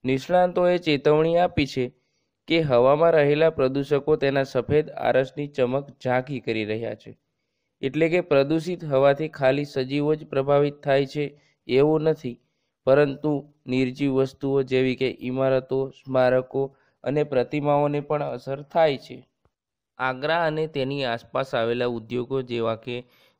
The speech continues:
રબર પ્રોસેસિંગ, વાહન ઉદ્યોગ, રસાયણો અને ખાસ કરીને મથુરા ઓઇલ રિફાઇનરી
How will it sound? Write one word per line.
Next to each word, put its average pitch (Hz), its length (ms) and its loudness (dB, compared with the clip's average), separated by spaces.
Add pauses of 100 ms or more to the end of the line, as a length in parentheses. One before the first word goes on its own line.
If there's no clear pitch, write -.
રબર 117 320 0
પ્રોસેસિંગ, 139 760 -6 (260)
વાહન 117 400 -2
ઉદ્યોગ, 135 440 0 (400)
રસાયણો 139 680 -2 (300)
અને 117 160 -6
ખાસ 147 360 -2
કરીને 147 400 -2
મથુરા 139 460 0
ઓઇલ 135 300 2
રિફાઇનરી 135 720 -2